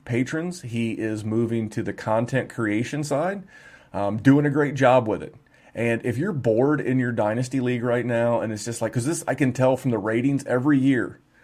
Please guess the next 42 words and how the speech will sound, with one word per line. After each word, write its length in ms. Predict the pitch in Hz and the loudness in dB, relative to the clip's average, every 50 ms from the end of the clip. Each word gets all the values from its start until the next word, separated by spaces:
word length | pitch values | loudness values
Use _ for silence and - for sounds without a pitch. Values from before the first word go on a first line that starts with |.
| - - - - _ _ _ _ | -20 -20 -20 -20 _ _ _ _
the 80 | - 110 | -6 -2
ratings 400 | 110 113 117 117 120 120 120 113 | 2 4 4 4 4 2 0 0
in 120 | 117 113 - | -2 -2 -2
Oc-, 240 | 107 104 120 - - | -2 -4 -4 -2 0
end 160 | 131 135 135 | 0 2 2
of 120 | 135 123 | 2 4
October, 500 | 127 123 123 123 127 123 120 120 113 117 | 4 2 2 2 2 2 2 2 2 0
November, 640 | 113 113 113 113 113 110 113 117 117 113 104 110 107 | 0 2 2 2 2 2 0 0 0 0 0 -2 -2
they 200 | 104 107 104 101 | -2 -2 -4 -4
dip. 400 | 98 98 101 107 87 78 - - - _ _ _ _ _ _ _ _ _ _ _ | -4 -4 -4 -4 -4 -4 -6 -12 -18 _ _ _ _ _ _ _ _ _ _ _
And 140 | - 110 117 | -6 -2 0
they 80 | 113 | 2
don't 240 | 110 123 135 139 139 | 4 4 2 2 2
pick 180 | - 147 143 143 | 0 0 2 4
up 180 | 127 135 143 | 2 2 4
until 240 | 131 123 - 131 120 | 2 2 4 4 4
the 120 | 101 110 110 | 4 2 -2
season's 480 | - - 123 123 120 110 117 110 104 | -2 0 0 2 2 2 0 0 0
over 340 | 110 107 113 110 110 110 110 | 2 2 2 0 0 -2 -2
and 80 | 107 104 | -2 -2
we 100 | 107 107 | -4 -4
start 280 | - - 107 101 80 | -2 0 0 0 0
talking 580 | - 120 113 101 - - 117 107 104 104 104 - - _ - - _ _ - | 0 0 0 0 0 -2 -4 -4 -4 -6 -8 -10 -16 _ -20 -20 _ _ -4
rookie 380 | 107 113 123 123 - 123 110 | 0 2 2 2 2 -2 -4
content, 500 | - - - 95 87 - - 104 90 - | -4 -4 -4 -4 -4 -6 -6 -6 -6 -6
'cause 120 | - 101 107 | -6 -4 0
a 40 | |
lot 140 | 110 113 113 | 2 4 4
of 60 | 113 | 4
people 180 | 117 113 107 101 | 2 0 -2 -2
are 100 | 107 107 | -4 -4
just 160 | 101 101 - | -4 -6 -4
like, 200 | 104 90 85 - - - _ _ _ _ _ _ _ _ _ _ | -4 -4 -4 -4 -8 -18 _ _ _ _ _ _ _ _ _ _
"Fuck 180 | - 127 - | -2 -2 -2
it. 120 | - - - _ _ _ _ _ _ _ _ | -4 -8 -18 _ _ _ _ _ _ _ _
I'm 100 | - 117 113 | -4 0 2
done. 260 | 120 104 78 - - - | 2 2 2 0 -6 -10
I'm 120 | - 110 | -8 -6
just, 240 | 117 117 - - - _ - - - - - | -4 -4 -6 -8 -14 _ -20 -20 -20 -10 -6
I'm, 160 | - 127 107 - | -4 -4 -2 0
I'm 140 | 127 117 117 | 0 2 4
done. 480 | 110 127 131 135 135 131 131 123 127 | 4 4 6 6 6 4 4 2 -2